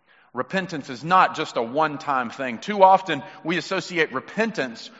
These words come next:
with our initial salvation experience. We, we, re-,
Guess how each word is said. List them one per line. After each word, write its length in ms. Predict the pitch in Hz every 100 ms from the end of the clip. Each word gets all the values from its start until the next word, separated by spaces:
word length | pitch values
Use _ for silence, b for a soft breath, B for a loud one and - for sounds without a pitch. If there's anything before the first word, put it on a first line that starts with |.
| -
with 160 | 151
our 200 | 156 135
initial 380 | 127 156 180 175
salvation 600 | - 156 139 151 - 135
experience. 840 | 107 - - 135 127 104 - - - b b b b b b b b b b -
We, 200 | 143 147
we, 220 | 131 151
re-, 220 | 143 139